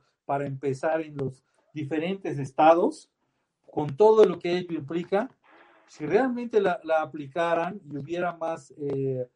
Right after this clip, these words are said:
sentencias, eh, por violencia de pareja y por violencia contra las mujeres, eh, si hubiera más aplicación de la justicia, también muchos hombres la pensaríamos dos veces antes de hacer algo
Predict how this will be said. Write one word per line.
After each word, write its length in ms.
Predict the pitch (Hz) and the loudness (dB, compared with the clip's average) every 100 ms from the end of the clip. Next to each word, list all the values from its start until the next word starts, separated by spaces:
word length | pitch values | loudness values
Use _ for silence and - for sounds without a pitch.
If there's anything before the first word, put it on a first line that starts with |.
| _ _ | _ _
sentencias, 960 | _ - 143 139 170 175 - 170 151 - _ _ - | _ -8 -8 -4 -4 -4 -2 0 0 -4 _ _ -4
eh, 120 | 135 | -2
por 220 | 131 147 139 | 0 -2 0
violencia 760 | 151 156 190 190 185 160 151 | 0 2 0 0 4 4 4
de 160 | 135 135 | 0 -2
pareja 380 | 143 143 160 127 | -2 -2 -4 -8
y 20 | |
por 160 | 156 135 | -6 -2
violencia 400 | 143 170 175 175 | -2 -4 -8 -8
contra 280 | 147 135 | -6 -2
las 160 | 131 123 | -2 -2
mujeres, 600 | 127 - 156 147 156 - _ _ _ _ - | -6 -10 -6 -2 -2 -4 _ _ _ _ -6
eh, 840 | 147 139 135 131 127 127 127 127 _ - | 2 4 6 4 2 0 0 -2 _ -12
si 120 | - | 2
hubiera 180 | 170 226 | 6 6
más 240 | 214 226 | 4 2
aplicación 460 | 208 170 - 147 175 | 0 -4 -8 -8 -6
de 80 | 170 | -8
la 60 | |
justicia, 480 | 147 135 156 190 190 _ _ _ _ _ | -8 -12 2 4 4 _ _ _ _ _
también 520 | 151 156 170 202 208 | -2 0 4 6 6
muchos 340 | 190 190 185 - | 4 0 -2 -2
hombres 480 | 180 175 185 185 _ _ _ _ | -2 4 2 2 _ _ _ _
la 220 | 147 143 | -2 0
pensaríamos 680 | 165 156 160 160 175 175 170 | 0 0 0 0 -2 -2 -6
dos 180 | 170 160 | -4 -4
veces 600 | 151 135 127 - - _ _ - _ - | -4 -6 -8 -20 -20 _ _ -20 _ -2
antes 380 | 165 170 - 131 | -2 -2 -4 0
de 80 | |
hacer 380 | 131 131 139 135 - | 0 2 0 0 -4
algo 380 | 131 127 - | -2 -2 -6